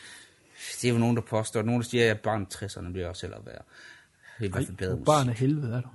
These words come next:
Speaker 1: Ja, det er djævlingen. Jeg vil
Speaker 2: Yes.
Speaker 1: gerne... Uh, jeg er Darkness søn. Det vil jeg gerne være. Han er cool.
Speaker 2: Som er spillet, øh, genialt af Tim Curry for øvrigt jo. Er måske også lige en vigtig karakter at, at, at nævne.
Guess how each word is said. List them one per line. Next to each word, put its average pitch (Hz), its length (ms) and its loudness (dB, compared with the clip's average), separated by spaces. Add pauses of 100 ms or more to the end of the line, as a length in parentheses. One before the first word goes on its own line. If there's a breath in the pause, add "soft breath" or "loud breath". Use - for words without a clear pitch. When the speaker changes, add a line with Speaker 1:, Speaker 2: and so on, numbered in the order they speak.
(140)
Speaker 1:
Ja, - 80 -14 (140)
det 110 80 -8
er 104 300 -6 (140)
djævlingen. 95 480 -2 (440)
Jeg 127 120 6
vil 156 80 8
Speaker 2:
Yes. 135 60 8
Speaker 1:
gerne... - 340 4 (100)
Uh, 185 140 12
jeg 151 100 12
er - 80 -2
Darkness 131 440 4
søn. 113 180 0
Det 113 260 -4
vil 110 40 2
jeg 98 100 0
gerne 98 240 -4
være. 95 180 -6
Han 120 120 -2
er 107 40 -4
cool. 101 300 -10 (240 soft breath)
Speaker 2:
Som 156 240 4
er 147 40 8
spillet, 185 560 6
øh, 139 220 6
genialt 156 500 6
af 123 100 0
Tim 131 200 2
Curry 160 360 4
for 127 140 -4
øvrigt 120 340 -2
jo. 113 120 -6 (360)
Er 117 120 -4
måske 120 280 -4
også 123 180 -4
lige 123 120 -2
en 120 140 -2
vigtig 139 260 -4
karakter 127 560 -2
at, 110 160 -8
at, 120 160 -6
at 123 60 -2
nævne. 127 260 0